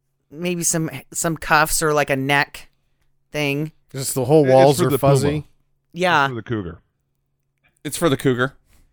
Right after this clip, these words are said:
Speaker 4: Nice. <laughs>
Speaker 1: <laughs> It's for the cougar.
Speaker 2: It's just a normal leash.
Speaker 4: Yeah.
Speaker 2: So that you can walk your cougar out of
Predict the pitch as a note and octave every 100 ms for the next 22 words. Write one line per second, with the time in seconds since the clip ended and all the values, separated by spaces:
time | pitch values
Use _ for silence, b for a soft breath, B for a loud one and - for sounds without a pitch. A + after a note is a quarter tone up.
0 | - B B B _ B2 A2+ G#2 - -
1 | - D#3+ - - - - C#4+ C4 C4+ -
2 | A#3+ F3+ - D#3 D3 D3 D3 - D3 C3
3 | B2+ C3 A#2+ A2+ A2 A2 - G#3+ F3+ -
4 | F#3 - - A#3+ - C#3+ B2+ A#2+ C3+ B2
5 | B2 A#2+ - A2+ G2 - C#3+ C3 A#2+ A#2
6 | A2 A2 G#2 F2+